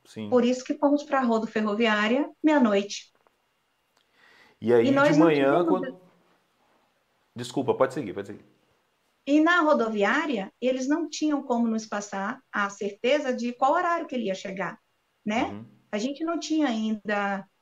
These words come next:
Speaker 2: é, a gente não sabia qual ônibus. A, quem é que ia imaginar que ele ia desaparecer? Então, a minha prima, que embarcou ele, não tinha esses dados todos. Ela só comprou
Speaker 1: Sim.
Speaker 2: a passagem e entregou a passagem pra ele, né?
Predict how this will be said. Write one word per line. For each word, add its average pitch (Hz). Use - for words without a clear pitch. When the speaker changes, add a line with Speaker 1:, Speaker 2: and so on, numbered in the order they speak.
Speaker 2:
é, 208
a 196
gente 254
não 277
sabia 277
qual 226
ônibus. 185
A, 208
quem 453
é 339
que 302
ia 277
imaginar 226
que 226
ele 202
ia 190
desaparecer? 190
Então, 247
a 349
minha 254
prima, 254
que 226
embarcou 208
ele, 330
não 349
tinha 381
esses 233
dados 190
todos. 185
Ela 349
só 247
comprou 233
Speaker 1:
Sim. -
Speaker 2:
a 226
passagem 359
e 403
entregou 440
a -
passagem 220
pra 185
ele, 170
né? 226